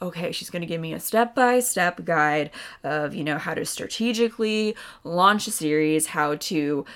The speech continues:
you know, the best marketing plan, um, the best, you know, step-by-step of how to approach, like, how many watercolors, how many acrylics, the sizes."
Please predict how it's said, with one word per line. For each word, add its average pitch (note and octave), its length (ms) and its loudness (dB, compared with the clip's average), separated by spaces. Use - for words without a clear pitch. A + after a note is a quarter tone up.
you D#3+ 120 -4
know, A2 160 -2
the F3+ 140 -4
best G3 280 0
marketing F#3 520 0
plan, F3 600 0
um, D#3 540 0
the F#3+ 180 2
best, F#3 420 0
you F#3 80 -4
know, E3 240 0
step-by-step F#3 540 -2
of F3+ 60 -10
how F3 240 -2
to F3 220 -4
approach, F3+ 440 0
like, F3 100 -6
how F#3+ 240 -2
many F#3 340 0
watercolors, G3 760 2
how F#3+ 140 -4
many G3 260 -2
acrylics, A3 540 4
the F3+ 100 -8
sizes." F#3+ 560 0